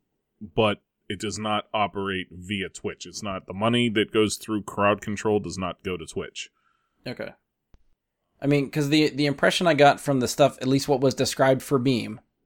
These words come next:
Speaker 2: was that it almost should work with any game. They gave a couple examples when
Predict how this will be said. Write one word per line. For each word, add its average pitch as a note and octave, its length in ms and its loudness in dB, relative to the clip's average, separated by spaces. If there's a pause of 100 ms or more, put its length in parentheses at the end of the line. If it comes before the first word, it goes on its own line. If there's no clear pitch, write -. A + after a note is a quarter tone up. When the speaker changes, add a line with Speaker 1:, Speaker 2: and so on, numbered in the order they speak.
(280)
Speaker 2:
was A2+ 140 -2
that A#2+ 120 2
it A#2+ 140 4
almost C3+ 320 4
should C3+ 220 2
work B2 260 4
with A2+ 180 2
any A2+ 200 4
game. A2 320 0
They A2+ 120 2
gave A#2+ 220 2
a A2+ 60 2
couple B2 260 0
examples A2+ 640 -2
when G#2+ 400 -2